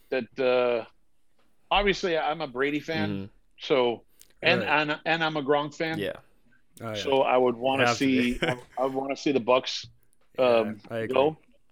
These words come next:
Speaker 1: Um, one of the, my father's sales reps that works with my wife, uh, someone that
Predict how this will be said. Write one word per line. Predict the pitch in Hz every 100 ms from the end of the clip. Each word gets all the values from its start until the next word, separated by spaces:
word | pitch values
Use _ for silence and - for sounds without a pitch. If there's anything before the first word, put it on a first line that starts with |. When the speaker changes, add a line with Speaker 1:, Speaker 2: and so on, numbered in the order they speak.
| _ _ _ _ _ _ _ _ _
Speaker 1:
Um, | 135 127 120 117 113 - - _ _ _ _ _ _ -
one | 135 165
of | 180 143
the, | 143
my | 127 127 135
father's | 147 139 135
sales | - 131 131
reps | 135 135 - - _ _ _ _ _ - 120
that | 117
works | 120 123 - -
with | 127 120 120 _
my | 120 120
wife, | 120 127 120 123
uh, | 113 107
someone | - 135 120 113
that | 110